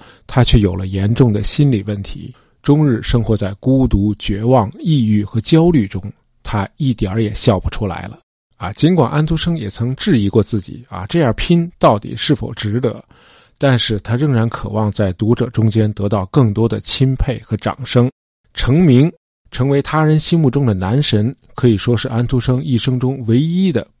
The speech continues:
不懈的追求。啊，这种对名望的执着和痴迷，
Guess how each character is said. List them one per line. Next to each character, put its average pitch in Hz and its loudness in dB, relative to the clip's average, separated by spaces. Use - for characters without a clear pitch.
不 110 0
懈 123 4
的 101 -4
追 107 2
求。 104 -8
啊， 104 -8
这 196 -2
种 170 0
对 165 4
名 123 2
望 180 4
的 98 -2
执 160 2
着 113 4
和 - -2
痴 - 0
迷， 104 -2